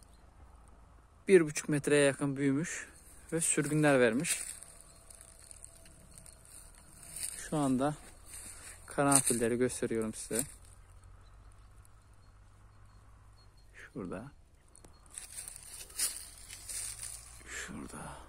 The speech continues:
Şurada. Şurada. Burada var mı? Burada yok. Buradan tepe vurumu gerçekleştireceğiz.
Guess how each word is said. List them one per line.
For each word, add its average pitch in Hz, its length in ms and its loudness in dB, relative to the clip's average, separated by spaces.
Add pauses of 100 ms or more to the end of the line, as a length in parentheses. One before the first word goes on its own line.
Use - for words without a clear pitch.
(560)
Şurada. 117 540 -2 (1900)
Şurada. 135 460 -2 (3250)
Burada 180 520 0
var 170 280 -2
mı? 185 320 -4
Burada 185 340 2
yok. 147 300 0
Buradan 202 300 8
tepe 196 220 6
vurumu 147 360 10
gerçekleştireceğiz. 143 880 2